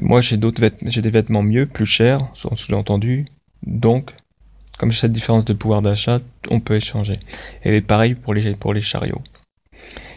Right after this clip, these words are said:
Et là, on sent vraiment que le,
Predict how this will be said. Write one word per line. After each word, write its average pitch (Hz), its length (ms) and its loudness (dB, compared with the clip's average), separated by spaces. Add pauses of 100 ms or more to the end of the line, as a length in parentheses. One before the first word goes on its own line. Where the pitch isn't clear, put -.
Et 107 80 4
là, 143 80 6
on 117 180 4
sent 104 220 2
vraiment 151 460 2
que - 100 -12 (420)
le, 110 580 2